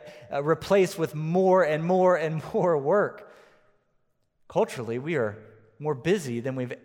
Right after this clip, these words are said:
ever been, even though we have more conveniences to help us with our labors than we've ever been. And so to ask the question, "Are you too busy to rest?" Are you intentional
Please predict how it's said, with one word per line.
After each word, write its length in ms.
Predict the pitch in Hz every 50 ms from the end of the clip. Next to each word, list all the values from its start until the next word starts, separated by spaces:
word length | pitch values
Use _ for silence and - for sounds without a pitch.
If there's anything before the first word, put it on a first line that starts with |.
| - - -
ever 240 | 175 165 165 165
been, 340 | 147 131 190 202 139 113 113
even 200 | 139 135 151 151
though 80 | 151 151
we 100 | 151 143
have 180 | 143 151 147
more 160 | 151 147 151 151
conveniences 800 | - 147 147 143 147 180 196 180 151 120 120 - 120 117 113 -
to 120 | 131 127
help 280 | 135 175 220 214 - 123
us 260 | 104 98 - - -
with 140 | 120 - -
our 280 | 120 117 117 110 - - - - _ _ _ _ -
labors 460 | 135 131 131 113 107 101 95 98 101
than 100 | 123 113
we've 140 | 113 110 98
ever 180 | 110 104 107 98
been. 300 | 82 - 92 85 80 87 _ _ _ _ _ _ _ _ _ _ _ _ _ _ _ _ _ _ _ _ _ _ _ _ _ _ _ _ _ _ -
And 100 | 139 131
so 100 | 135 127
to 120 | 131 -
ask 280 | 127 143 156 156 - -
the 60 | 117
question, 460 | - - 165 151 - - 110 101 104
"Are 160 | 101 123 131
you 180 | 131 120 120 110
too 240 | 117 - - 175 147
busy 340 | 127 143 147 131 127 110 107
to 180 | 110 - - 104
rest?" 560 | 104 123 147 120 92 90 - - - - _ _ _ _ _ _ _ _ _ _ _ _ -
Are 60 | 131 135
you 180 | 139 139 139
intentional 720 | 131 127 123 - - 170 180 - - - 113 101 87 85